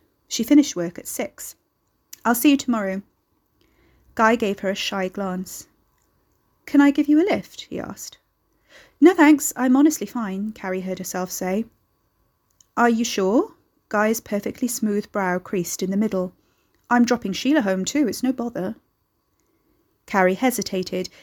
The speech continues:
as if accepting would consign Guy to oblivion. "If you're sure," she tested his resolve. "I mean, I do live in the Bermuda Triangle of Sussex."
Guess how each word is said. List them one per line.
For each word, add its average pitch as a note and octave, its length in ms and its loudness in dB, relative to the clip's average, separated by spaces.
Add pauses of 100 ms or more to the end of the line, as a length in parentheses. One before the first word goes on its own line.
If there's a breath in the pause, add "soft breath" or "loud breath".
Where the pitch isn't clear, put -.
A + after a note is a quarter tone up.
as G#3 160 -2
if - 100 0
accepting - 540 -2
would F#3+ 120 -6
consign G#3+ 460 -2
Guy G3+ 280 0
to - 120 -10
oblivion. G3 600 -2 (1300)
"If - 240 -4
you're G#3+ 100 -2
sure," A#3+ 600 0 (880 soft breath)
she - 240 -2
tested A3+ 440 -4
his F#3 180 -6
resolve. F#3 540 -4 (120)
"I A3+ 60 -4
mean, A3+ 320 0 (340)
I A#3 60 0
do A#3+ 240 0
live A#3 160 2
in G#3+ 80 0
the G3+ 60 -2
Bermuda G3+ 440 -4
Triangle G3+ 520 -4
of F3+ 80 -6
Sussex." - 640 -10